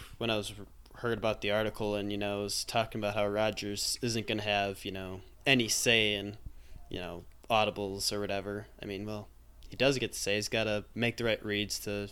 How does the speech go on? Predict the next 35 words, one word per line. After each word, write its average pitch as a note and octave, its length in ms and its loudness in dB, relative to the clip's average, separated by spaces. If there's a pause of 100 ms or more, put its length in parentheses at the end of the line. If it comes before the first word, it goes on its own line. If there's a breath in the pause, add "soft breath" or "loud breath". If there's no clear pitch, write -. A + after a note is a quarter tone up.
first G#2+ 260 -4
off, G#2 220 -2
choose G#2+ 240 -2
the G#2+ 80 -4
correct - 340 -6
play. - 300 -4 (600 loud breath)
Um, F#2+ 300 -2
'cause, - 280 -4
you G2+ 60 0
know, G2 120 2
with G2 240 0 (480)
LaFleur's C#3 420 8
offense, A#2 420 6
there's G#2+ 320 -2
motion A#2 480 4
going A2+ 340 4
on, G#2+ 500 0
um, F#2 280 -4
plays A2+ 600 2
kinda B2 220 4
build B2 300 6
off G#2 200 4
one G#2+ 140 -2
another. F#2+ 400 -2
You F#2+ 80 -4
know, G2+ 120 -4
you G2+ 140 -2
call A2 540 2 (560 loud breath)
or A2+ 100 0
run A2+ 180 4
a A2 40 2
certain - 300 2
play G#2+ 340 2
based G#2 460 -2
off - 480 0